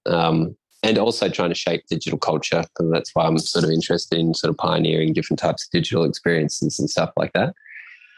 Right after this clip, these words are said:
So I do, like, kind of pay attention to what are kind of, like, the latest trends and, and things like that, and try to create artworks that respond to those things.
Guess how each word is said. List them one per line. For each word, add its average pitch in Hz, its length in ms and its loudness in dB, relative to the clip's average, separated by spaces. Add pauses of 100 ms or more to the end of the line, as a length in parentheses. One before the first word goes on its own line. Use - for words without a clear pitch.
(140)
So 95 440 2 (340)
I 101 220 2
do, 131 440 0
like, 95 280 0
kind 92 180 0
of - 80 -6
pay 87 160 2
attention 87 520 0 (120)
to 85 280 2 (560)
what 92 200 2
are 85 80 2
kind 90 220 2
of, 82 100 2
like, 87 260 0
the 82 160 0 (320)
latest 85 400 0
trends 82 460 2
and, 80 260 0 (360)
and 92 180 2
things 85 260 2
like 82 280 0
that, 80 280 0
and 80 120 -2
try - 180 0
to 82 80 0
create 80 280 -2
artworks 80 540 0
that - 140 -2
respond 82 440 0
to 82 100 -2
those 80 340 0
things. 85 500 0